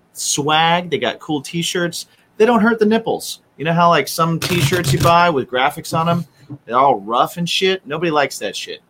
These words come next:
Nobody likes that shit. They're smooth, smooth shirts. All right? Like, like Mikey Hellman's over here. Uh,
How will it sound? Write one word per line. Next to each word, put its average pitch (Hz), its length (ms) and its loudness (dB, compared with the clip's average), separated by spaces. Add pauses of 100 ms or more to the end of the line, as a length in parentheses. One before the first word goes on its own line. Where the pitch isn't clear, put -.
Nobody 143 200 -4
likes 131 260 -2
that 101 160 -6
shit. 98 200 -10
They're 107 120 -4
smooth, 160 600 -2 (120)
smooth 190 480 0
shirts. - 500 -2 (440)
All 107 80 -4
right? 147 240 2
Like, 139 200 2 (200)
like 127 260 -2
Mikey 143 220 0
Hellman's 143 380 0
over 95 160 -6
here. 92 240 -14 (600)
Uh, 123 340 2